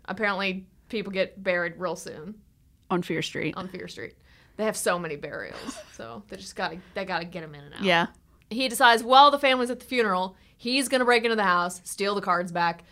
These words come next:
Speaker 1: Brilliant plan. Everything will be fine.
Speaker 2: Yes. It, there's a
Speaker 1: Eh,
Speaker 2: quote. "What
Speaker 1: what
Speaker 2: could
Speaker 1: could
Speaker 2: go
Speaker 1: go
Speaker 2: wrong?"
Speaker 1: wrong? <laughs> I don't know, Dave. Let's find
Speaker 2: Like,
Speaker 1: out.
Speaker 2: what kind of world are you living in? <laughs>
Speaker 1: Let's find out, Dave. What, let's find out what could go wrong.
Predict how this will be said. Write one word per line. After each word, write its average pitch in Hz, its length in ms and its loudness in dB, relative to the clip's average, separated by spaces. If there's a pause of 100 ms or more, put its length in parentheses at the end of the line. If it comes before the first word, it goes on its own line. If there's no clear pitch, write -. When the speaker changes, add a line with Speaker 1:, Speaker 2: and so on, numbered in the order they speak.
(160)
Speaker 1:
Brilliant 208 360 4
plan. 170 400 -4 (240)
Everything 165 300 -4
will 160 80 -12
be 160 80 -14
fine. - 320 -18 (140)
Speaker 2:
Yes. 247 340 6
It, - 160 -2 (500)
there's 240 280 4
a 269 40 2
Speaker 1:
Eh, - 40 -6
Speaker 2:
quote. 254 360 10 (140)
"What 480 220 12
Speaker 1:
what 453 160 12
Speaker 2:
could 480 120 12
Speaker 1:
could - 0 -
Speaker 2:
go 539 120 12
Speaker 1:
go 508 140 12 (100)
Speaker 2:
wrong?" 539 400 12
Speaker 1:
wrong? - 100 12
<laughs> - 840 -4
I 330 200 12
don't 370 100 8
know, 285 160 12
Dave. 277 400 12
Let's 330 200 8
find 370 260 8
Speaker 2:
Like, 480 140 10
Speaker 1:
out. 330 160 6
Speaker 2:
what 571 180 12
kind 571 220 12
of 466 180 12
world 494 280 12
are 466 80 12
you 494 260 12 (140)
living 539 560 12
in? - 140 8
<laughs> - 440 -2
Speaker 1:
Let's 605 220 4
find 508 220 8
out, 262 200 6
Dave. 214 240 2
What, 359 220 4
let's 508 160 2
find 370 180 8
out 233 160 6
what 208 180 2
could 196 220 -2
go 156 100 -2
wrong. 113 300 -4